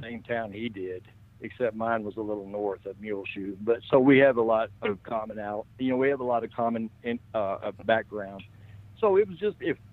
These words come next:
it was just nice to, uh, get a little time with the head coach, where, uh,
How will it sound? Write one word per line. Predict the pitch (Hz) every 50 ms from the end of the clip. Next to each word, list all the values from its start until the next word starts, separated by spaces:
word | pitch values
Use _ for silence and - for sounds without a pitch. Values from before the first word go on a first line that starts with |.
| - - -
it | -
was | 165 160 156 113
just | - 135 - -
nice | 127 120 123 127 113 - - -
to, | 120 113 104 107
uh, | 104 98 92 87 - - - - - - - - - - -
get | 113 127 127
a |
little | 127 131 123 110
time | 110 - 127 120 120 117
with | 107
the | 113 110
head | 107 113 104 -
coach, | - 113 104 107 107 - - - - - - - - - - - - - - -
where, | 107 104 104 104 101 107 107 101 101
uh, | 101 98 98 98 101